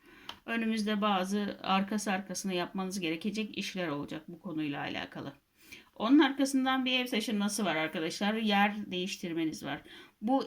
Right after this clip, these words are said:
iş yeriyle alakalı da olabilir. Ev kendi yaşadığınız yerle alakalı da olabilir. Bir,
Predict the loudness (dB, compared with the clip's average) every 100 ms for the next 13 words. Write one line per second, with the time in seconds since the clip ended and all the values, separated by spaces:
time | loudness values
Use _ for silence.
0 | 0 2 4 6 6 6 2 2 2 2
1 | 2 2 2 2 2 2 0 0 -2 0
2 | 0 2 0 -4 -4 -2 0 0 -2 -2
3 | 0 0 -2 0 0 2 0 0 -2 -2
4 | -4 -8 -8 -6 -4 -4 -6 -10 -20 -20
5 | _ -10 -8